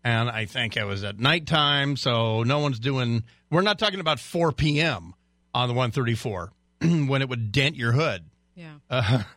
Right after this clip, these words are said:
Speaker 1: <laughs> we're talking
Speaker 2: Isn't that,
Speaker 1: about
Speaker 2: isn't that scary?
Speaker 1: Oh, that, it, it scares the S out of me. The guy was in the passenger seat, struck by the large rock.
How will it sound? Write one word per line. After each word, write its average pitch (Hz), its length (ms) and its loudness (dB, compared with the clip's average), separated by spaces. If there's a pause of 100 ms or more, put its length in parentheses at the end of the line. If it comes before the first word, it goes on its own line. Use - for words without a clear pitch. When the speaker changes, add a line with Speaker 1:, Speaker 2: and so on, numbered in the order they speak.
Speaker 1:
<laughs> - 240 -20
we're 143 80 4
talking 160 340 0
Speaker 2:
Isn't 156 120 0
that, 139 100 2
Speaker 1:
about 104 120 -2
Speaker 2:
isn't 285 120 -4
that 453 180 -2
scary? 214 680 0
Speaker 1:
Oh, 262 260 2
that, 190 180 -2 (200)
it, 160 340 -6
it 160 160 -2
scares 220 520 0
the - 180 -10
S 247 320 -2
out 147 140 2
of 117 80 -2
me. 110 100 0
The 117 60 -6
guy 170 140 2
was 214 120 -4
in 226 60 -2
the 196 80 0
passenger 196 400 0
seat, 202 300 -2
struck 185 340 0
by - 80 -6
the 170 100 -4
large 170 280 0
rock. 156 280 0